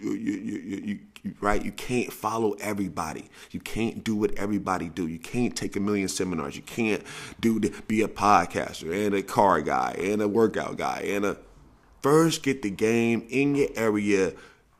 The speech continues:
that, that you're interested in, that actually is your get, that's your lane. Find that lane first, and then find the game from that lane. Oh my God, stop rhyming, Hayes. You're not, I'm not even trying, bro.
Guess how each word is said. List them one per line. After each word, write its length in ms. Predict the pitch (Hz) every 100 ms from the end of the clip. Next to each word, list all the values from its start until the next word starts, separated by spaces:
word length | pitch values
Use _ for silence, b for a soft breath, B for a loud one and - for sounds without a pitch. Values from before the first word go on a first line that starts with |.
| 80 -
that, 400 | 101 87 - 104
that 240 | 92 82
you're 320 | 92 117 135
interested 440 | - 110 - 95 95
in, 280 | 90 85
that 220 | 90 78 -
actually 540 | - 107 - 113 104
is 320 | 95 92 82 95
your 260 | 107 117
get, 340 | 104 92 80 90
that's 220 | 82 -
your 200 | 110 117
lane. 400 | 104 87 71 69 B B B
Find 440 | 110 123 143 151 123
that 260 | 123 -
lane 420 | 98 110 107 95
first, 400 | 90 92 78 - -
and 240 | 98 80 95
then 380 | 127 139 139 139 B - -
find 340 | 110 107 101
the 60 | 87
game 640 | 82 110 113 113 113 - _ _ -
from 180 | 101 98
that 220 | 87 -
lane. 380 | 85 60 - - -
Oh 320 | 78 104 123 90
my 240 | 58 53 76 -
God, 420 | 95 101 90 -
stop 420 | - 98 87 -
rhyming, 500 | - 95 104 98 87
Hayes. 600 | 95 92 98 95 95 - -
You're 120 | 98 101
not, 220 | 107 104
I'm 140 | 143
not 140 | 226 226
even 200 | 117 90
trying, 480 | - 104 95 80
bro. 340 | 76 82 87